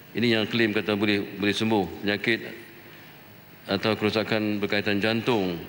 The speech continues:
diabetes, sawan, lumpuh, T B, asma, kusta, kanser, pekak, eh. Boleh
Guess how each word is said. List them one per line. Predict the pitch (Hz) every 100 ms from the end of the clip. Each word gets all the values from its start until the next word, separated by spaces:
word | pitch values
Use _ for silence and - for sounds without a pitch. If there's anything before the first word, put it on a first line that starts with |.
| 87
diabetes, | 104 110 113 - 110 98 -
sawan, | 110 117 113 101
lumpuh, | 107 113 110 110 92 -
T | 120
B, | 120 113 92 - - - -
asma, | 110 - 120 110 95 -
kusta, | 117 - 127 107 95 92 - - -
kanser, | 117 117 - 110 92 85 - - - - - - - - - - - - -
pekak, | 107 - 120 95
eh. | 120 123 - - - - - - - -
Boleh | 107